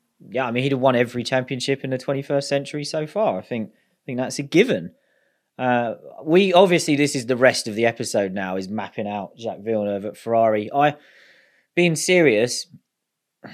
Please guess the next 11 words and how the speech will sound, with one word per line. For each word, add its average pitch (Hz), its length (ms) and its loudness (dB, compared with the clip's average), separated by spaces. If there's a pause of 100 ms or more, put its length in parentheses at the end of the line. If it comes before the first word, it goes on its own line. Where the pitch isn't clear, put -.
(540)
I'm 117 120 -4
not 143 200 -4
entirely 135 600 -4
sure 123 320 -2
it 110 60 -2
would 113 100 -8
have 117 120 -10
been 113 320 -4 (240)
an 107 80 -8
amazing 107 640 -4
fit, 135 400 -2